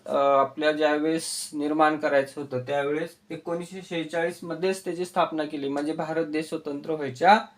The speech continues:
अगोदरच. आणि त्यावेळेस त्या समितीमध्ये तीनशे एकोणनव्वद सदस्य होते. लक्षात ठेवा, प्रश्न विचारला जाऊ शकतो की संविधान सभेची स्थापना केव्हा करण्यात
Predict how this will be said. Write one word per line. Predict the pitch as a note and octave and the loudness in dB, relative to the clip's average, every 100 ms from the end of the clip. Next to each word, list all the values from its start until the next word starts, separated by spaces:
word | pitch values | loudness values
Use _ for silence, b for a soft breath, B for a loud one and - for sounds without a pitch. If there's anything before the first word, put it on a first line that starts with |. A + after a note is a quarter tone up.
| b b b _ | b b b _
अगोदरच. | - D#3+ F3+ E3 B2+ A#2+ B2 - b b b b | 0 4 4 4 0 0 -6 -18 b b b b
आणि | C#3+ G3+ | -2 0
त्यावेळेस | G#3+ G#3 G#3+ A3 A3+ | 6 8 8 6 4
त्या | A3 A3+ | 4 4
समितीमध्ये | A3 G#3 G#3 G3+ G3 G#3 G#3+ | 2 0 -2 -2 2 2 2
तीनशे | G#3+ G#3 A3 | 0 0 0
एकोणनव्वद | A3+ - - G3+ G3 F#3+ G#3+ | 0 -2 -4 -2 0 0 0
सदस्य | G#3+ F#3 E3+ E3+ | 0 0 -2 -2
होते. | D#3+ D#3 | -2 0
लक्षात | E3+ - F#3 | -2 -2 -6
ठेवा, | F3+ F#3+ E3 | -2 2 2
प्रश्न | D#3+ F3 - | 2 -8 -8
विचारला | F3+ E3+ - E3 E3 | -10 -8 -4 -2 -2
जाऊ | E3 E3 | -2 -2
शकतो | E3 E3 - D3+ | -4 -10 -8 -8
की | F#3+ | -8
संविधान | G3 F3+ E3 D#3+ F3+ | -4 -2 0 0 -2
सभेची | F3 E3 D3+ D3 | -4 -6 -4 -6
स्थापना | E3+ - D#3+ D3+ D3 | -10 -8 -8 -6 -6
केव्हा | - D#3 B2+ C3 | -4 -4 -2 -4
करण्यात | C3 B2+ B2 F3+ | -4 -4 0 2